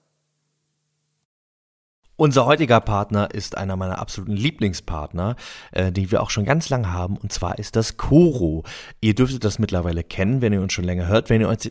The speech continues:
heute das allererste Mal hört, herzlich willkommen, dann erkläre ich euch nochmal, was Koro überhaupt ist und kann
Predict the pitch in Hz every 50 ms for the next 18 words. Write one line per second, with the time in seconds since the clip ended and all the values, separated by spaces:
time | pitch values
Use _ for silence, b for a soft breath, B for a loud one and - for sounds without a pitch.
0 | - - - 113 120 - 110 92 101 - - - - 151 160 - - 156 160 -
1 | - 110 107 120 139 151 120 101 113 - - - 90 - - 92 - - 87 -
2 | - 85 87 98 123 127 B B B B B B B - 98 101 110 120 120 B
3 | B B B - - - - 95 95 95 101 101 - - 90 - - 87 - -
4 | 92 87 85 85 B B B B - 104 113 - - - - - 156 170 160 139
5 | 127 123 123 120 - - 113 101 110 95 92 104 - - - - 131 131 127 -
6 | - - - 113 107 104 - - - - 107 101 101 98